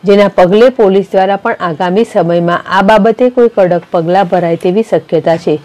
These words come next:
દરેક જગ્યાએ તમામ પ્રકારના ટેક્સની ચોરી થઈ રહી છે, જેમાં મોટા માથાથી લઈને આમ નાના પ્રજાજનો પણ સામેલ છે, જે જોતા સરકારી ટેક્સના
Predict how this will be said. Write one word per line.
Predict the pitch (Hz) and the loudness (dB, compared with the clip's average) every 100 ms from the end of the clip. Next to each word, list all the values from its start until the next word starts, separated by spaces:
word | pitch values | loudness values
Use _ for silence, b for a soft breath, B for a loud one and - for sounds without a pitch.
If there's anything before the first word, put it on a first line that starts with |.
| B B B B B | B B B B B
દરેક | 196 226 254 202 | 2 4 4 4
જગ્યાએ | 254 202 254 254 | 2 2 2 0
તમામ | 254 175 175 170 | -2 -4 -2 -2
પ્રકારના | 180 165 175 180 208 | -4 -2 -4 -2 -4
ટેક્સની | 208 180 175 - 175 | -4 -6 -6 -6 -4
ચોરી | 180 175 214 208 | 0 0 0 0
થઈ | 180 | 0
રહી | 170 160 | 2 0
છે, | 151 165 147 - _ 175 | 0 -6 -6 -10 _ -4
જેમાં | 180 175 180 175 | -2 0 0 -2
મોટા | 175 208 214 | -2 0 2
માથાથી | 220 202 202 190 240 | 2 0 -2 0 2
લઈને | 208 165 165 160 B B B B B | 2 2 -2 -6 B B B B B
આમ | 196 214 202 | 0 2 0
નાના | 185 180 214 | 0 0 0
પ્રજાજનો | 220 202 214 214 208 208 208 | 0 2 2 0 0 -2 -2
પણ | 226 247 - | -4 -4 -8
સામેલ | 165 151 156 | -6 -4 -4
છે, | 147 165 143 _ _ _ | -6 -12 -12 _ _ _
જે | 208 208 | 2 2
જોતા | 220 214 233 226 | 4 4 2 2
સરકારી | 180 170 180 170 175 | -2 -2 -2 -2 -4
ટેક્સના | 185 175 170 - 196 | -4 -4 -4 -8 -8